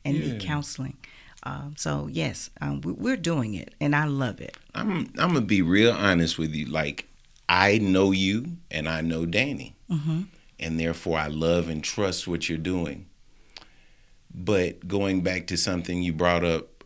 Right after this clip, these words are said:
Speaker 2: a minute ago, and I want you to close on this as, as kind of like a, you know, your, your piece on this, if you will. The victim's side.
Speaker 1: Mm-hmm.
Speaker 2: You know what I'm saying?
Speaker 1: Yes.
Speaker 2: Sometimes the victims get worried about, you know, all of this talk about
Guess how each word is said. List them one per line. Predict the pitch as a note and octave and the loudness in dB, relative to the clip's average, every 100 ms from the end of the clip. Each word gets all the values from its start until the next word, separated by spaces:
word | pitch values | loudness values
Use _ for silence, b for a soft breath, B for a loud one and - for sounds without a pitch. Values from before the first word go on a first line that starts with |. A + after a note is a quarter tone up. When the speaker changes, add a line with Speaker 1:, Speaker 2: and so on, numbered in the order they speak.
| - | -8
Speaker 2:
a | D2+ | -2
minute | E2+ G2+ F2+ | 0 2 0
ago, | D#2 D2 D2+ | 0 -2 -4
and | D#2 | -4
I | D#2 | -4
want | D#2 D#2+ D#2 | -4 -6 -6
you | - | -8
to | C#2+ | -10
close | - G2 F2 E2+ | -4 -2 0 -2
on | D2+ D2+ | -4 -6
this | D2 D2 - - - - | -8 -8 -10 -12 -12 -8
as, | D#2 D2 | -6 -8
as | - D#2+ C#2+ | -10 -10 -10
kind | - E2 D#2 | -6 -4 -4
of | D2 | -6
like | D#2 D2+ - | -8 -8 -8
a, | C#2+ D#2+ - B B B B B B - | -12 -14 -20 B B B B B B -10
you | E2+ | -8
know, | |
your, | E2 D#2 E2 D#2+ | -4 -2 -2 -2
your | E2 E2 - - - - - - | -2 -2 -2 -14 -20 -20 -20 -10
piece | G2 E2 D#2+ | -4 -4 -4
on | C#2+ C#2 | -6 -8
this, | C#2 C2+ | -10 -12
if | D2 C#2+ | -12 -12
you | C#2+ | -10
will. | D2 C#2+ D2+ B B B B B B B B _ - _ - - - | -8 -8 -10 B B B B B B B B _ -20 _ -20 -20 -10
The | G#2 G#2 | -4 -2
victim's | A2+ A2 D3 C#3+ G2 E2 E2 - | 2 6 6 4 0 0 -2 -4
side. | - E2 C#2+ G#1+ G1+ - - | -2 -2 -4 -10 -18 -18 -6
Speaker 1:
Mm-hmm. | E3 D3 D#3 | -4 -4 -4
Speaker 2:
You | F2+ | 0
know | F#2 F#2+ | 2 2
what | F#2+ | 2
I'm | F#2+ | 0
saying? | G#2+ G2+ F#2+ E2+ | 0 0 0 0
Speaker 1:
Yes. | F2 E2+ | 0 2
Speaker 2:
Sometimes | - A2 A2 - A#2 G#2+ G2+ G2 F2 - | 2 2 0 0 -2 0 0 -2 -4 -8
the | E2+ G2 - F#2 F2+ | -12 -16 -12 -8 -6
victims | D#2+ G2 B2+ D#3+ C3+ A2+ G#2 | -2 -2 -2 -2 0 0 -2
get | G2 A#2 A2 | -4 -2 -2
worried | G#2 G2+ G#2+ G#2+ G2+ | -2 -2 0 2 0
about, | F#2 G2 G2+ F#2+ - | -2 -2 -2 -4 -4
you | G#2+ | -4
know, | G2 F#2 | -2 -4
all | - - G2+ G2+ | -2 2 4 4
of | F#2 F2+ | 0 -2
this | G2+ - | -2 -2
talk | - - G#2 F#2 F2 | -4 -4 -2 -2 -4
about | E2+ F#2 F#2 F2+ - | -6 -4 -4 -6 -10